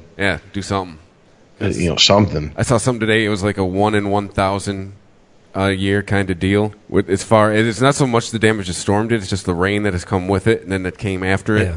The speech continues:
Speaker 1: So,
Speaker 2: And I'm, and I
Speaker 1: yeah.
Speaker 2: mean, we had, we had a, a blip on the radar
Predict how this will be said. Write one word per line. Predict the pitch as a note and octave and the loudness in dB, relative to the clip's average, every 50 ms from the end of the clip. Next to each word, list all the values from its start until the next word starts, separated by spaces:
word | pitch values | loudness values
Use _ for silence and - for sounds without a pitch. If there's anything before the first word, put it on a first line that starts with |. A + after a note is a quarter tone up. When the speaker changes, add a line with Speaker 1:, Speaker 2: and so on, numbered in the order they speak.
| - - | -8 -12
Speaker 1:
So, | - - - A#2 A2 G#2 G2+ G2+ G2+ | -8 -2 0 2 4 4 4 6 6
Speaker 2:
And | B2 B2+ | 6 6
I'm, | B2+ B2+ G#2+ A2+ | 6 4 2 0
and | A2+ B2+ C3 C3 | 2 2 4 6
I | B2+ | 6
Speaker 1:
yeah. | |
Speaker 2:
mean, | B2+ B2+ B2 A2+ A2 | 6 6 6 6 6
we | B2 D#3 D#3 | 6 4 4
had, | A#2 B2 A2+ A2 G#2 G2+ F#2 | 4 4 6 6 6 4 4
we | F#2 G#2+ B2 C#3+ | 2 2 4 4
had | C#3+ C3 A2 F#2 F#2 | 6 6 6 4 4
a, | F2+ E2+ E2 D#2 D#2 - - - - _ _ _ _ _ _ _ _ _ _ | 2 2 0 -2 -4 -8 -12 -20 -20 _ _ _ _ _ _ _ _ _ _
a | - F#2+ F#2 F2 E2 D#2+ D#2 | 0 2 2 4 2 2 0
blip | C#2+ - - D#2 E2+ A2 A2+ A2+ A2 - A2 | -4 -8 -10 -2 2 4 4 4 6 4 4
on | G2+ G2+ | 4 4
the | F#2 E2+ | 4 2
radar | E2+ E2+ F#2+ G#2+ G#2+ F#2+ E2 D2 C#2+ C#2+ C#2+ - - | 4 4 6 6 8 6 6 6 4 0 -2 -4 -8